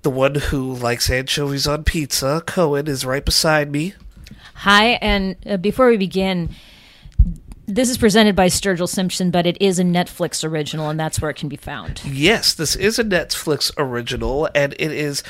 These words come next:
Speaker 1: Sturgill Simpson Presents Sound and Fury.
Speaker 2: But does this Sound and Fury signify something?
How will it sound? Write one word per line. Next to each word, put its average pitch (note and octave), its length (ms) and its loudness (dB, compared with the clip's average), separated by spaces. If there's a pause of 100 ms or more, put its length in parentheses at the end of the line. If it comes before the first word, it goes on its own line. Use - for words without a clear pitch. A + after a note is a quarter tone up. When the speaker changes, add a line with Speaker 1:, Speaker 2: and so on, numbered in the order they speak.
(160)
Speaker 1:
Sturgill E3+ 560 -2
Simpson D3 680 -2 (100)
Presents C#3 580 -2 (100)
Sound D3+ 400 0
and D3 240 -4
Fury. - 680 -8 (180)
Speaker 2:
But G3+ 180 -2
does G#3 220 0
this G#3+ 200 -4
Sound G#3 360 -2
and G3 120 -2
Fury G3+ 340 -2
signify A3 600 -2
something? D4+ 560 -10